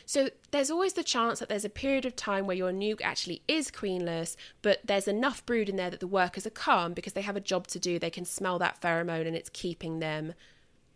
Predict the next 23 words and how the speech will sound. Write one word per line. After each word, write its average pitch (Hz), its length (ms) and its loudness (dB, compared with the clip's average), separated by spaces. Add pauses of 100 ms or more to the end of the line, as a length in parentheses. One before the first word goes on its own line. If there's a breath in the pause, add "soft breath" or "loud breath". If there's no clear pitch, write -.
(400)
basically 160 420 -4
chilled 202 320 -2
out. - 260 4 (960 loud breath)
And 269 140 4
the 269 60 0
best 359 260 0
way 339 140 0
to 220 100 -4
check - 540 0
this, - 340 -2
if - 100 -8
you 208 80 -4
suspect - 600 0
this 185 180 -6
might 175 200 -4
be 180 80 -6
happening, 156 680 -6
is 208 140 -4
to 220 100 -4
get 302 220 2
a 320 40 -4
frame 220 480 0
of 170 120 -6